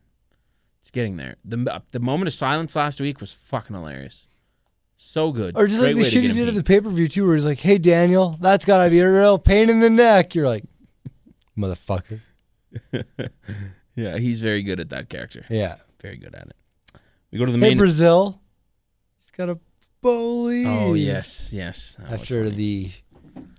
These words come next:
Speaker 2: ass kicking that was today's
Speaker 1: Jesus.
Speaker 2: fifa game.
Speaker 1: Yeah. I watched that game.
Speaker 2: I got to the pub and it was already five nothing. I was like, "What the hell?"
Speaker 1: Dude, I did the same thing. I'm sitting there watching,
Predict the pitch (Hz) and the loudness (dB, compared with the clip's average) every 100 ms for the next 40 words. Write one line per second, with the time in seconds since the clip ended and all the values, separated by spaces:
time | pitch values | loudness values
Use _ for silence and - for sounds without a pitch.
0 | _ - 127 127 - - - 123 117 101 | _ -6 -2 -2 -4 -10 -6 -2 -2 -4
1 | 104 107 117 101 92 117 107 107 - 113 | -4 -2 -2 -4 -4 -2 0 -2 -2 -4
2 | 92 113 104 123 120 - _ _ _ _ | -2 -2 -2 -2 -4 -6 _ _ _ _
3 | _ _ - 101 117 92 - _ _ _ | _ _ -14 -8 -6 -8 -12 _ _ _
4 | _ _ 85 107 107 131 - 82 92 95 | _ _ -12 -10 -8 -8 -10 -14 -14 -14
5 | 87 - _ _ - 220 285 262 226 147 | -14 -16 _ _ 0 2 2 -4 -8 2
6 | 147 175 175 175 160 139 170 202 170 143 | 4 4 0 -2 2 4 4 2 0 2
7 | 147 156 147 127 - - 135 131 123 107 | 2 2 2 -2 -2 2 2 2 0 -2
8 | 90 113 139 143 - 156 285 294 240 208 | -8 -4 -2 -2 0 4 4 4 2 4
9 | 262 330 262 151 175 107 110 143 151 143 | 6 6 6 4 0 -2 -4 -4 -6 -6
10 | 170 156 143 151 110 - 147 143 127 104 | -6 -6 -6 -6 -6 -8 -8 -6 -4 -4
11 | 95 101 123 | -6 -12 -16